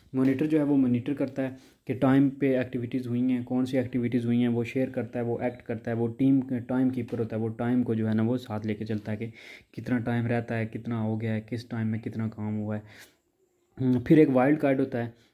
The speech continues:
जो एंट्री करता है। Wild card act as an assistant to the group leader। तो वाइल्ड कार्ड जो होता है, वो ग्रुप लीडर का जो है ना, असिस्टेंट काम करता है और assume the role of any member that may be missing। तो वो फिर जो है ना, हम्म, अज्यूम किया जाता है कि वो उस मेंबर का रोल अदा करता है जो मेंबर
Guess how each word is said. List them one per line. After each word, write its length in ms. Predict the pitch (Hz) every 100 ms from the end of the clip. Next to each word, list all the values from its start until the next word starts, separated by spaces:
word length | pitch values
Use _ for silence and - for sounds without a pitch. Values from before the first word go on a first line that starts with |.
| -
जो 300 | 113 123 127
एंट्री 400 | 143 139 120 131
करता 280 | 127 123 113
है। 60 | 123
Wild 260 | 117 139
card 220 | 147 143 143
act 520 | - 135 - - 135
as 80 | 127
an 100 | 131 127
assistant 500 | 135 143 139 135 120 123
to 60 |
the 180 | 120 117
group 180 | 120 117
leader। 180 | 113 113
तो 160 | 120 120 - -
वाइल्ड 360 | 123 123 143 156
कार्ड 220 | 151 143
जो 100 | 143
होता 140 | 135 131
है, 60 |
वो 80 | 135
ग्रुप 320 | 127 127 131
लीडर 260 | 127 117 120
का 140 | 123
जो 120 | 113
है 60 | 117
ना, 60 | 117
असिस्टेंट 460 | - 127 143 135
काम 180 | 135 131
करता 220 | 127 117
है 80 | 127
और 120 | 127
assume 220 | 113 127
the 180 | 135 123
role 240 | 113 117 120
of 120 | 117 139
any 240 | 120 123 117
member 220 | 110 110
that 320 | 110 107 107 113
may 140 | 120 - _ 117
be 100 | 113
missing। 320 | 113 113 113 - - _
तो 200 | 139 123 - _ _
वो 160 | 117 147
फिर 160 | 151 139
जो 120 | 135
है 100 | 139
ना, 120 | 135 - _ -
हम्म, 180 | 123 135
अज्यूम 340 | 135 117 139 147
किया 160 | 139
जाता 260 | 123 120 123
है 80 | 120
कि 120 | 123
वो 260 | 113 123 127 127 120 131
उस 180 | 139
मेंबर 300 | 135 120 120
का 140 | 131 131
रोल 260 | 117 117
अदा 160 | 117 107
करता 260 | 110 110 110
है 60 |
जो 140 | 110 110
मेंबर 360 | 110 110 131